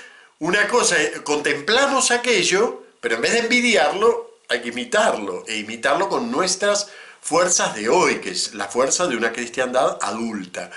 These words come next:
no la fuerza de una cristiandad que nacía y que necesitaba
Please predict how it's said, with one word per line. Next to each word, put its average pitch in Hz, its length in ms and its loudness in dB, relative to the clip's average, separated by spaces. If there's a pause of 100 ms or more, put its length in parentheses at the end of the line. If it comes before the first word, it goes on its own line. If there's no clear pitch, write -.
(240)
no 120 220 0
la 139 100 2
fuerza 139 380 0
de 101 80 -4
una 101 160 -6
cristiandad 120 560 -2
que 98 160 -14
nacía 143 720 0
y 117 100 -10
que 101 140 -8
necesitaba 101 800 -4